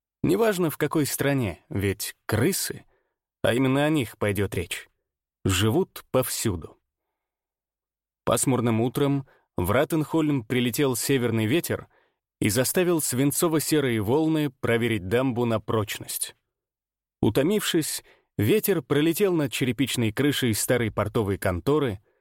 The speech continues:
шмыгнул в улочку, поднял рябь на лужах и устремился к старинной университетской башне до неба. Ветер взвился по ее стене к стрельчатому окошку,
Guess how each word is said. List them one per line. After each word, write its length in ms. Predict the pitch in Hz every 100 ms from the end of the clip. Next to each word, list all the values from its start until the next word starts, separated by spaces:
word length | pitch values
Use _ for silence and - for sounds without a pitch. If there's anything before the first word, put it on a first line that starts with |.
| _ -
шмыгнул 560 | - 139 180 202 147
в 100 | 104
улочку, 560 | 233 165 - - 123 104 _ _ _ _ _
поднял 340 | 165 160 165 151
рябь 280 | 156 135
на 140 | 110 107
лужах 460 | 175 147 95 - _ _ _ _ _
и 60 | 104
устремился 720 | 101 - 120 165 170 - 147
к 80 | -
старинной 640 | - 117 165 175 160 156
университетской 920 | 135 123 117 107 120 160 160 - 131 110
башне 600 | 87 117 139 - 123 117
до 200 | 98 110
неба. 500 | 104 98 87 - - _ _ _ _ _ _ _
Ветер 400 | 101 107 131 139
взвился 580 | 113 113 135 175 - 151
по 120 | -
ее 240 | 139 135 135
стене 400 | - 143 160 151
к 60 |
стрельчатому 680 | - 143 156 - 135 123 113
окошку, 540 | 107 175 180 - -